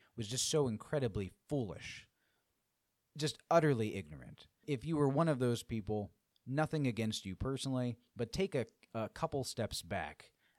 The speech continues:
and, and reassess your big picture, because yes, it would be quote unquote good for the president to be seen as the guy who came in and saved the day against covid.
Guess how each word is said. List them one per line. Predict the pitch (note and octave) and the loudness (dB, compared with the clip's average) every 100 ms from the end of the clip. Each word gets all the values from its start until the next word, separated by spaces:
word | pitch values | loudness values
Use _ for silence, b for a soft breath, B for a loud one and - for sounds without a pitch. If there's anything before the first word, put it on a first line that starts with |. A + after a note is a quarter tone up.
| _ | _
and, | A2 A2 A2 | -4 -2 -4
and | G#2+ G#2+ A#2 | -4 -2 0
reassess | C#3+ C#3 - C3 A2+ - A2+ | 2 2 2 0 0 -2 -2
your | A2+ G#2 G2 | -2 0 -2
big | F#2 F#2 B2+ A2 _ | -2 -2 -2 -4 _
picture, | B2 - - F#2+ C#2 - - | -2 -2 -6 -6 -8 -12 -12
because | F#2 - G#2 F#2 - B B B | -8 -4 -4 -4 -8 B B B
yes, | A#2 C#3+ A2+ - - | -2 2 2 0 -2
it | A#2+ | -4
would | A2 A#2 G2+ | 0 -2 0
be | G#2+ G2 - - | -2 -2 -10 -20
quote | - C#3 B2 | -2 0 0
unquote | A2 A#2 G#2+ - - B2 | 0 0 0 -6 -14 -4
good | C3+ D#3 F#2+ F#2 | 4 4 4 -4
for | - A2+ G#2+ G#2 G2+ b b | -2 0 2 0 -2 b b
the | G2+ - | -8 -8
president | - D3+ B2 A2+ F#2+ F2 - | 0 0 2 0 -2 -4 -4
to | G#2+ | -4
be | G2 G2+ | -2 -4
seen | F#2+ - C#3+ B2 A#2 | 0 0 2 2 2
as | G#2 G#2+ F#2+ | -2 -4 -4
the | F#2 | -4
guy | F#2+ A2 A2 | -2 0 0
who | G2 F#2 | -2 -4
came | C#3+ C#3 C3 | 0 2 4
in | B2 | 2
and | G#2 F#2+ | 0 0
saved | - D3+ C3 A2 | 2 4 2 0
the | |
day | A#2 C#3+ C#3 A#2+ | 4 6 6 4
against | G#2+ A2 A2+ G#2 - | 0 0 -2 -2 0
covid. | D#3+ D3 G#2 F2 | 4 4 2 -6